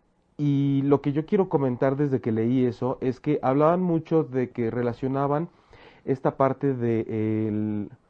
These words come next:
hablaban del perdón y la disculpa como si hubiera una diferencia entre cuando yo siento culpa o me siento responsable de algo,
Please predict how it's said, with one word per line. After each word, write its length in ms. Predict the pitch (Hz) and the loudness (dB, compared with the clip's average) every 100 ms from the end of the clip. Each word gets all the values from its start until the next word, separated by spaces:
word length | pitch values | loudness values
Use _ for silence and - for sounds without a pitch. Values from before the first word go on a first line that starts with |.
| _ _ _ _ _ _ _ | _ _ _ _ _ _ _
hablaban 480 | 120 131 139 156 170 - | -2 2 2 2 -2 -6
del 260 | 123 113 | -6 -4
perdón 300 | 113 113 131 | -4 -4 -4
y 40 | 139 | -4
la 80 | |
disculpa 540 | 127 101 - 123 147 139 - | -6 -6 -6 -6 -4 -6 -6
como 320 | 120 110 113 | -8 -6 -8
si 140 | - | -10
hubiera 180 | 120 127 | -6 -6
una 140 | 139 147 | -4 -4
diferencia 720 | 135 123 120 123 127 135 - | -6 -6 -6 -6 -6 -6 -6
entre 680 | 117 113 107 - 110 110 - _ - - - | -6 -8 -8 -6 -2 -2 -4 _ -20 -20 -2
cuando 280 | 117 110 | -2 0
yo 160 | 110 123 | 0 -2
siento 340 | - 143 135 | -4 -6 -6
culpa 320 | - 135 131 139 | -4 -2 0 -2
o 60 | |
me 140 | 127 104 | -2 -4
siento 260 | 90 120 | -6 -6
responsable 640 | 117 104 101 101 107 107 104 | -6 -6 -8 -8 -6 -4 -4
de 120 | 110 | -4
algo, 280 | 107 104 | -4 -8